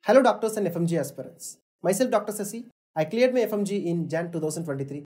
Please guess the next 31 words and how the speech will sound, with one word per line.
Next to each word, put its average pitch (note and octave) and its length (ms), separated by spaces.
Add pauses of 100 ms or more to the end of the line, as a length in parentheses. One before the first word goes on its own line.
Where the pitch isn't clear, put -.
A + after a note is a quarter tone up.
(140)
with D3+ 140
a - 20
score D3+ 240
of C#3+ 140
two D#3+ 60
hundred D3 260
thirty-eight, B2 400 (400)
and D3 120
I D3+ 60
completed B3+ 420
my B3+ 120
neet G#3 240
P G#3 100
G G#3+ 300 (200)
with E3+ 140
a E3 60
rank E3 220
of E3+ 180
fourteen A3+ 260
hundred G3 220
and G3 120
one E3 180 (180)
in D#3 120
two D#3 120
thousand C3+ 260
twenty-four. B2+ 440 (420)
With G3+ 160
my G3+ 80
experience C4+ 800
and F3+ 160
expertise G3 500